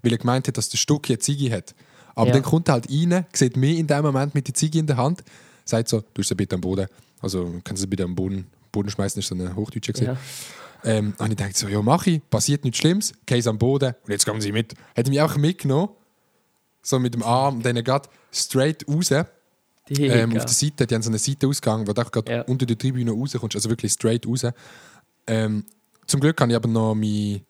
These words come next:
Speaker 1: mein, wie sagt man dem, Jeton dabei gehabt von, von der
Speaker 3: Ja.
Speaker 1: Garderobe.
Speaker 3: Ja.
Speaker 1: Und dann habe ich aussen beim Eingang, kannst du sagen, ich muss meine Jacke holen, bin ich nochmal rein und dann wieder können hinten
Speaker 3: <laughs>
Speaker 1: reinlaufen.
Speaker 3: Oh, nice.
Speaker 1: <laughs>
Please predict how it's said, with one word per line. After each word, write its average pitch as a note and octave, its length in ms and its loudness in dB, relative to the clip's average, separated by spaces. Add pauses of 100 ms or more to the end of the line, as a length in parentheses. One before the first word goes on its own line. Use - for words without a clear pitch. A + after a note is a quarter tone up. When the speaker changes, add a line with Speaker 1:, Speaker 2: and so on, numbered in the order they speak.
(280)
Speaker 1:
mein, G#2+ 100 -2
wie G2 400 -2
sagt A2+ 180 -4
man C#3 80 -6
dem, F#2+ 140 -8
Jeton C#3 380 2
dabei C#3 200 -2
gehabt B2+ 320 -2
von, G2+ 380 -6
von A#2 140 -6
der B2+ 100 0
Speaker 3:
Ja. B2+ 80 2
Speaker 1:
Garderobe. C3+ 460 2 (360)
Speaker 3:
Ja. B2+ 140 0
Speaker 1:
Und A2+ 220 0
dann A2+ 120 0
habe A2+ 160 0
ich G#2+ 140 -2 (320)
aussen D#3 280 2
beim B2+ 120 2
Eingang, D3 240 0
kannst B2 160 -4
du B2 60 4
sagen, B2 120 2
ich - 80 -4
muss C3 140 0
meine B2 140 0
Jacke C3+ 360 0
holen, C3+ 420 0
bin A#2+ 120 -4
ich A2+ 60 0
nochmal A2 200 0
rein D3+ 340 0 (140)
und G#2 120 -2
dann A#2+ 120 0
wieder A2+ 140 0
können A2 180 -2
hinten A2+ 200 0
Speaker 3:
<laughs> G#2+ 120 0
Speaker 1:
reinlaufen. G#2 420 -2 (220)
Speaker 3:
Oh, E3 180 2
nice. G#3+ 300 2
Speaker 1:
<laughs> A#3 160 0